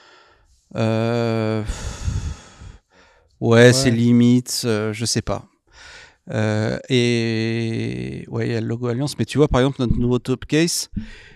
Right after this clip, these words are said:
Speaker 1: c'est une... Euh, c'est un support pub extraordinaire. Parce que tu vois que ça quand t'es derrière,
Speaker 2: Mm.
Speaker 1: tu vois toutes les bagnoles. Il y a un gros City, tu l'as vu, le gros City Scoot blanc sur le
Speaker 2: Mm.
Speaker 1: Top Case bleu,
Speaker 2: Ouais.
Speaker 1: là.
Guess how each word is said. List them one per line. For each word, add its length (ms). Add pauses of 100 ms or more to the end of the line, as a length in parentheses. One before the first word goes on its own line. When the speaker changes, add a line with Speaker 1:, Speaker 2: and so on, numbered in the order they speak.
(120)
Speaker 1:
c'est 300
une... 160
Euh, 560 (680)
c'est 160
un 60
support 380
pub 200 (120)
extraordinaire. 760 (880)
Parce 100
que 100 (100)
tu 120
vois 140
que 140
ça 160
quand 160
t'es 120
derrière, 460
Speaker 2:
Mm. 40
Speaker 1:
tu 60
vois 80
toutes 180
les 80
bagnoles. 560 (760)
Il 40
y 40
a 40
un 60
gros 180
City, 240
tu 100
l'as 80
vu, 80
le 60
gros 140
City 220
Scoot 200
blanc 240
sur 180
le 60
Speaker 2:
Mm. 40
Speaker 1:
Top 200
Case 200
bleu, 180
Speaker 2:
Ouais. 40
Speaker 1:
là. 200